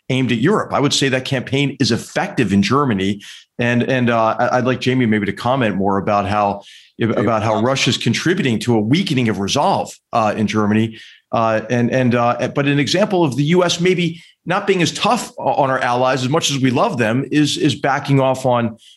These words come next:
on the Nord Stream two pipeline, which is going to give Russia coercive power, uh, over, over Germany's economy.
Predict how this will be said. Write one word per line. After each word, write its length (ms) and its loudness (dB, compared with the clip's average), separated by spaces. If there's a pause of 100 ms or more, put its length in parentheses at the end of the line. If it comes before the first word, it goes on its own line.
(120)
on 160 0
the 80 2
Nord 240 2
Stream 260 0
two 220 0
pipeline, 560 0
which 180 0
is 100 0
going 180 2
to 60 0
give 240 0
Russia 300 0
coercive 640 -2
power, 500 0 (380)
uh, 340 0
over, 320 0
over 280 0
Germany's 420 2
economy. 580 -2